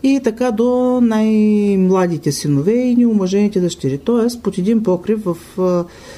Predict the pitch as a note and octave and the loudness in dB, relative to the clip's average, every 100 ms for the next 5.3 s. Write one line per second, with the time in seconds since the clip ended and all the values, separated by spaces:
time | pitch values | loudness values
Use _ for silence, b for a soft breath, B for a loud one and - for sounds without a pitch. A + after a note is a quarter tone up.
0 | B - F3+ E3+ G3 G3+ E3+ - D#3+ D#3 | B -4 -2 0 0 0 -2 -4 -2 0
1 | G3+ G#3 F3 - F#3+ G#3 G#3 F#3 - - | 0 -2 -4 0 0 0 0 -4 -6 -6
2 | F#3 G3 G3 G3 F#3+ F#3+ F#3+ F#3 F3+ F3+ | -4 0 2 2 2 0 0 -4 -6 -6
3 | B B B B - F#3 G3+ F#3 D#3 E3 | B B B B 0 0 0 -4 -2 -2
4 | F3+ D#3 D3 C3 - - - F3 A3 A3 | -2 -4 -4 -6 -8 -12 -6 -4 -2 -2
5 | G3+ F3+ E3+ | 0 2 0